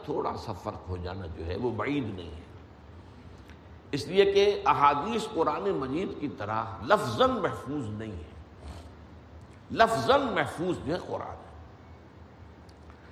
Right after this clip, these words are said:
یہ مانن محفوظ ہیں، لیکن یہ کہ لفظاً نہیں ہے۔ ظاہر بات ہے کہ اس میں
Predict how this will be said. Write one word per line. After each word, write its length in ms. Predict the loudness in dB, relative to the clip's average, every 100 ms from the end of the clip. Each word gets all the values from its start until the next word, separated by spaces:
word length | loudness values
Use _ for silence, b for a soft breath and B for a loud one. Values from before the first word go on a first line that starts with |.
| B B -4
یہ 200 | 2 2 6
مانن 420 | 8 8 6 4 4
محفوظ 520 | 2 0 -4 -2 -2
ہیں، 360 | -4 -4 -4 -10 -16 -20 -20 -20 -20 -20 -20 -20 -20 -12 -2
لیکن 340 | 0 0 -2
یہ 60 | -2
کہ 120 | -4
لفظاً 380 | -8 -8 -8 -8 -8
نہیں 300 | -12 -14 -16
ہے۔ 40 | -20 -20 -20 -20 -20 B B B -2
ظاہر 200 | 0 0
بات 300 | -2 -4 -6
ہے 60 | -8
کہ 60 |
اس 160 | -10 -10
میں 180 | -10